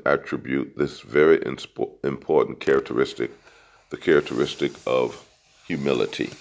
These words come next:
We see the Lord Jesus Christ as our example as we think of the book of Philippians.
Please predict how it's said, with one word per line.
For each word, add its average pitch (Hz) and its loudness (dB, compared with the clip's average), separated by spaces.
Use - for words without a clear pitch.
We 76 -4
see 92 2
the 85 4
Lord 87 8
Jesus 87 0
Christ 80 4
as 69 2
our 73 6
example 69 0
as 60 -2
we 64 -8
think 69 -4
of - -4
the 67 -6
book 73 -2
of 67 4
Philippians. - -2